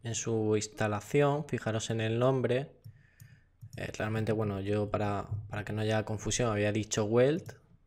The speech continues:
¿vale? Porque es su, su, bueno, su traducción, ¿no? Es el soldar, es este que tenemos por aquí. Pero realmente lo desarrolla este equipo de Smooth Start y, bueno, aparece con, con esa nomenclatura. Simplemente le damos aquí, botón derecho,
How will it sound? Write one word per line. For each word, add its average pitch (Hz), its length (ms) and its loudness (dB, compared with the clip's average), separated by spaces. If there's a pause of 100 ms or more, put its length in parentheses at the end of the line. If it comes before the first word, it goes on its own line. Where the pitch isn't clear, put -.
¿vale? - 240 -10
Porque 113 260 -12
es 107 60 -6
su, 101 460 -6
su, - 480 -14 (140)
bueno, 107 280 -8
su - 180 0
traducción, 104 600 -2
¿no? 107 120 0
Es 104 180 -4
el 104 340 -4
soldar, 107 500 0
es 123 180 -4
este - 260 -6
que 101 80 -4
tenemos 101 340 -6
por 101 160 -4
aquí. 135 420 -4 (760)
Pero 135 140 6
realmente 139 460 4
lo 135 100 6
desarrolla 131 680 4
este 117 220 -4
equipo 120 420 0
de 107 220 2
Smooth 117 360 -4
Start 131 480 0 (100)
y, 104 140 -6
bueno, 98 260 -8
aparece 101 460 -4
con, 101 360 -6
con 110 200 -4
esa 117 160 0
nomenclatura. 107 880 -2
Simplemente 113 520 -2
le 107 80 2
damos 104 340 0
aquí, 113 260 0
botón 120 320 2
derecho, 143 680 -2